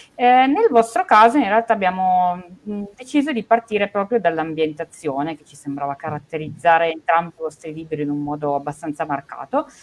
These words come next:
e, ehm, la domanda è, che, che vi faccio, che vo-, vogliamo farvi è questa. Intanto, spesso si tende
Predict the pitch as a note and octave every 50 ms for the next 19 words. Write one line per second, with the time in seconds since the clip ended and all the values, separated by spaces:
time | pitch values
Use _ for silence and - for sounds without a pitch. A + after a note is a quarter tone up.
0 | - - - _ _ - - D#4 - - A#3 A3+ A3+ A3+ A3 G#3+ G#3+ G#3 G#3+ G#3+
1 | G#3+ A3+ A#3+ C#4+ D4+ G#4 G4+ D4 C4 C4+ C4 A3+ F#3 F3 E3+ E3+ E3+ E3 E3 D#3+
2 | D#3+ D#3+ D#3 D3+ D3+ - G3 F#3 F#3 F3+ F3 - G3+ G3 C#4 D4 - - E3 F#3
3 | F#3+ _ - E3 - D#3+ D#3+ D#3+ D#3+ D#3 D#3 E3 E3 E3 F3+ G3 - - D#3+ D3
4 | D3+ E3+ G3+ A3 B3+ C#4 C#4+ B3+ - F3 E3 E3 D#3+ D#3 - - C3+ C3 C3+ -
5 | - A3+ A#3 A3+ G3 G3 G#3 C4+ - A#3+ - _ - D#4 D4+ D4+ - F#4 F4 -
6 | A#3+ G#3 - F#3+ F3 D#3+ F3 F#3+ G3 G#3 G#3+ A3 A3